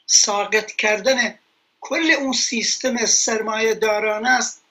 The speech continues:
که منشأ استثمار، ستم،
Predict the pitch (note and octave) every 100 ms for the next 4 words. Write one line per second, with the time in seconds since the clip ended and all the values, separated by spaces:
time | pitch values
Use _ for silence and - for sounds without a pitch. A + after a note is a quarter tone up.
0 | _ _ _ _ _ - G3 F3+ _ _
1 | _ _ _ - G#3 A#3+ A#3 G3+ - C#4
2 | C4+ G#3+ - _ - A#3 - - A3 -
3 | - A#3 A#3 G#3+ - _ _ - - G#3+
4 | G3 - A#3+ A#3+ G3